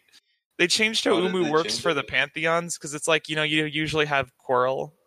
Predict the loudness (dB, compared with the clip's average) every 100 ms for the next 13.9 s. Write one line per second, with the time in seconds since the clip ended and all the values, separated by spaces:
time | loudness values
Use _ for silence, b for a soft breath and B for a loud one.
0 | -18 -8 -4 -4 -4 -4 -2 -2 -2 0
1 | 0 2 0 2 2 0 -2 -8 -16 _
2 | _ _ _ _ _ _ _ -8 -6 -6
3 | -8 -6 -4 -4 -2 -2 -2 0 0 0
4 | -6 -6 -6 -8 -4 0 0 _ _ -12
5 | -8 -8 -12 _ _ -2 -2 0 0 4
6 | 6 6 6 4 2 2 2 2 4 2
7 | 4 2 4 4 4 2 0 0 2 0
8 | -4 -10 -14 -20 -12 -6 -2 0 2 0
9 | -2 -4 -6 -4 -2 -2 0 2 2 0
10 | -10 -20 -4 -4 -2 2 2 2 0 0
11 | 0 -2 -2 -2 2 0 0 -4 -4 -4
12 | -2 0 2 0 2 0 0 -6 _ -10
13 | -8 -6 -4 -4 -4 -10 -12 -16